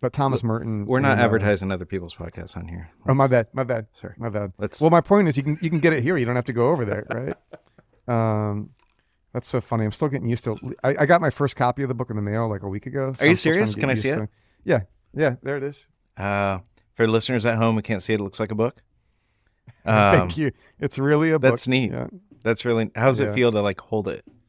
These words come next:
Speaker 1: You know, getting to read it in a printed book like this helped me read it with a little more, a little more distance from it.
Speaker 2: Okay.
Speaker 1: Like,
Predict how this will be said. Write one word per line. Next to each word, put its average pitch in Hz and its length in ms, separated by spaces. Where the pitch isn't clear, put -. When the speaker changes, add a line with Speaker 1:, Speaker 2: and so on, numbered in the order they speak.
Speaker 1:
You 160 80
know, 175 80
getting 214 220
to 196 60
read 170 200
it 180 120
in 147 160
a 139 60
printed 127 380
book 120 160
like 143 180
this 151 220
helped 135 260
me 135 160
read 117 240
it 127 80
with - 120
a 107 40
little 113 160
more, 104 320
a 123 60
little 139 140
more 123 100
distance 117 380
from 160 240
it. 151 120
Speaker 2:
Okay. 107 180
Speaker 1:
Like, 147 100